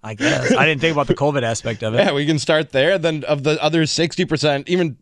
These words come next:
Speaker 2: even a lot of us who are vaccinated don't wanna go and do stuff like that, be around large crowds and stuff. So it's still, I mean, there's still a covid effect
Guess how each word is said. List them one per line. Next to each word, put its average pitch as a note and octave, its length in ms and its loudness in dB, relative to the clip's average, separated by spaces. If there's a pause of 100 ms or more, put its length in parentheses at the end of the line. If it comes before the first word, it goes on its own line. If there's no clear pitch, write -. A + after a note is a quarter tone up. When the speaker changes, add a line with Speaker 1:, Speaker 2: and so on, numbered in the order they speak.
(340)
Speaker 2:
even D#4 240 2
a A#3 80 4
lot C4+ 200 4
of C4 60 0
us B3 140 2
who B3+ 80 0
are A#3+ 100 2
vaccinated D3+ 580 0
don't C#3+ 160 2
wanna C#3 160 0
go C3 200 2
and B2+ 100 -2
do B2 100 0
stuff A#2+ 280 -2
like G#2+ 180 0
that, A2+ 340 0
be G#2+ 100 -2
around G2+ 240 0
large F#2 260 -2
crowds E2 280 -4
and F2 100 -6
stuff. - 260 -4
So - 220 -2
it's C#3+ 140 -6
still, G3+ 280 -4 (100)
I C#3+ 60 0
mean, D#3+ 160 0
there's D#3 180 0
still - 160 -2
a - 60 0
covid E3 320 -2
effect G2+ 340 -6